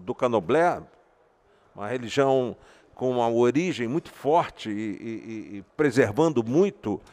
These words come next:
os padrões africanos, mas ninguém fala na circuncisão feita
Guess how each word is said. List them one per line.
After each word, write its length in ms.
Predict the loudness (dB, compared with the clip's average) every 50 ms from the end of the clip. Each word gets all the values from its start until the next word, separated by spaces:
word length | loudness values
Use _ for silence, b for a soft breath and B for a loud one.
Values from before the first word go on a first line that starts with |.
| B B B B B B B B
os 440 | -6 -4 -2 0 0 -2 -2 -4
padrões 720 | 0 2 2 2 4 6 6 6 6 6 2 0 -2 -2 -4
africanos, 800 | -4 -4 -6 -14 -14 -8 -4 -2 -2 0 -2 -4 -6 -10 -10 -16 -20 _ _ _ _ _ _ _ _ _ _ _ _ _ _ _ _ _ _ _ _ _ _ _ _ _ _ -14
mas 360 | -6 -4 0 0 0 0 0
ninguém 420 | 0 0 0 0 2 0 0 0
fala 640 | 0 -4 0 2 4 4 4 4 4 2 2 0 -4 -10 b b b b b b
na 200 | 0 4 4 4
circuncisão 1200 | 4 2 2 4 4 4 2 0 -4 -4 -4 -4 -4 -6 -10 -10 -10 -10 -10 -6 -4 -2 -2 -2
feita 640 | -4 -4 0 4 4 4 4 2 0 2 2 2 2